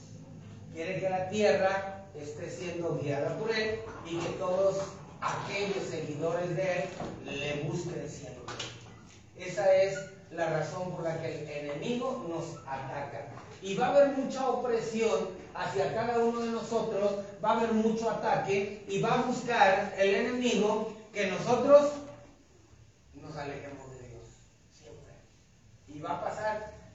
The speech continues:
que usted va a estar listo en la mañana a lo mejor para venirse y algo ocurre. Y va a pasar que a lo mejor la tibieza en su vida, bueno, después voy. Y estamos dejando entonces a Dios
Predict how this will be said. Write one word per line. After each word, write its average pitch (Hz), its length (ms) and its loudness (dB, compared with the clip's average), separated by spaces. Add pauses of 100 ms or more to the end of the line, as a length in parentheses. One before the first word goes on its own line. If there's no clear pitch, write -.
(140)
que 170 320 -4
usted 160 260 -2
va 143 40 4
a 139 60 0
estar 165 320 -6
listo 185 400 -4
en - 60 -4
la 175 80 -8
mañana 165 480 -8
a 160 40 -8
lo 151 180 -6
mejor 170 300 -10
para 147 220 -6
venirse 202 520 -6 (540)
y 165 160 -8
algo 156 460 -2
ocurre. 143 260 -8 (1500)
Y 156 100 -10
va 170 140 0
a - 60 -2
pasar 190 380 2
que 202 80 -2
a 196 60 2
lo 185 100 2
mejor 185 400 0 (680)
la 180 320 2
tibieza 180 640 0
en 170 100 -6
su 170 140 -4
vida, 175 220 -2 (100)
bueno, 208 180 -8 (340)
después - 360 -14 (140)
voy. 180 180 -12 (1040)
Y 196 200 2
estamos 214 440 2
dejando 202 380 0
entonces 190 520 -2
a 165 80 -6
Dios 175 260 -2